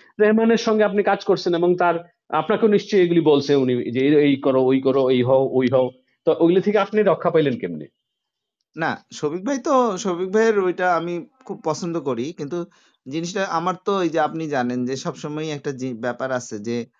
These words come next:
Speaker 2: মানে ধরেন, আহ, মিশতেছি, আপনার সাথে মিশতেছি, কিন্তু আপনার জিনিসগুলা সব যে নিতেছি তা না আর কি, হ্যাঁ।
Speaker 1: হুম।
Speaker 2: আপনারটা আপনার আছে, মানে আমি একটু ওই
Speaker 1: না,
Speaker 2: যে
Speaker 1: কিন্তু আমি তো, না, না, একটা হলো আমি তো আপনাকে চাপাই দিচ্ছি না,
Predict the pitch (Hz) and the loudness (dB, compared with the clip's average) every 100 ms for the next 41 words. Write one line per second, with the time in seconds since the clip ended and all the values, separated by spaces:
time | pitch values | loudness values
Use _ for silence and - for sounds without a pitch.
0 | _ _ _ 123 131 123 139 143 143 135 | _ _ _ -10 -8 -6 -6 -6 -6 -8
1 | 127 131 123 127 151 - 180 - 143 156 | -6 -6 -6 -6 -8 -8 -10 -6 -6 -4
2 | 254 - 147 156 175 165 170 - 160 160 | -4 -6 -6 -8 -6 -6 -8 -8 -10 -10
3 | 151 151 147 147 151 143 147 139 147 147 | -8 -4 -4 -4 -8 -6 -8 -6 -4 -4
4 | 143 - _ _ _ - 165 156 165 160 | -4 -10 _ _ _ -4 -4 -2 -4 -4
5 | - 156 - 151 147 135 117 98 85 85 | -6 -10 -6 -8 -2 -2 -2 -4 -8 -10
6 | 80 95 131 175 104 92 101 - _ _ | -14 -10 -8 -6 -8 -10 -16 -20 _ _
7 | _ _ _ 143 165 180 - 190 165 165 | _ _ _ -4 -4 -6 -4 -2 -2 -4
8 | 156 143 135 120 135 139 127 127 139 147 | -2 -4 -4 -4 -4 -6 -6 -6 -6 -8
9 | - 151 147 160 185 208 208 190 202 208 | -6 -2 -2 0 0 2 2 2 0 2
10 | 226 208 190 131 113 135 - 185 220 233 | 2 2 2 0 0 -4 -2 2 4 4
11 | 180 175 202 185 185 190 190 180 185 147 | 4 2 0 0 0 -2 0 2 0 0
12 | - 98 | -6 -8